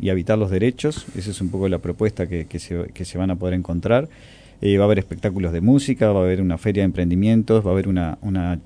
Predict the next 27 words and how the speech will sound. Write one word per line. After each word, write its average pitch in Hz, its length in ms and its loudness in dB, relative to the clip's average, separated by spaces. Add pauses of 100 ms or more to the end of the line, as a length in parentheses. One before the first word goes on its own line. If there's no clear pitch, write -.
(140)
una 98 220 -2
mesa 117 540 2
que - 100 -6
vamos 92 220 -2
a - 20 -2
estar 98 280 -2
con 92 180 -2
Pedro 95 300 0
Puntual, 110 600 2
que 95 120 -4
es, - 140 -6
este, 85 280 -4
brasileño, 110 920 2 (360)
estuvo 95 260 -2
en 95 60 2
la 90 80 2
sec-, 92 320 -4
Secretaría 92 800 0
de 92 100 2
Participación 95 680 -6
Social 101 460 -2
en 95 80 0
el 90 100 0
gobierno 87 380 -2
de 82 100 -4
Lula 95 400 -2 (100)
y 82 340 -6